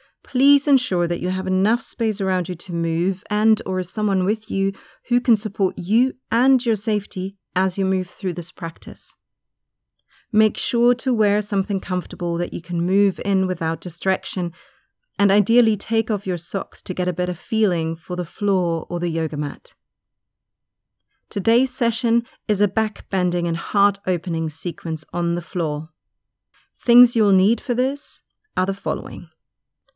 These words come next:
A yoga mat if you have, a cushion or a folded blanket for comfort.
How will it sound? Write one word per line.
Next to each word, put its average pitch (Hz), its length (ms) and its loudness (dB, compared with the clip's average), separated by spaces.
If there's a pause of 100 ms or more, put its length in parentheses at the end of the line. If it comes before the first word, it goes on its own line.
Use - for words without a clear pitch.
(100)
A 190 60 2
yoga 247 340 4
mat 247 300 2 (100)
if - 180 -10
you 170 120 -6
have, 214 340 -6 (640)
a 240 60 2
cushion 277 560 2
or 220 180 0
a 202 60 0
folded 208 400 -4
blanket 180 540 -4 (140)
for - 200 -6
comfort. - 640 -12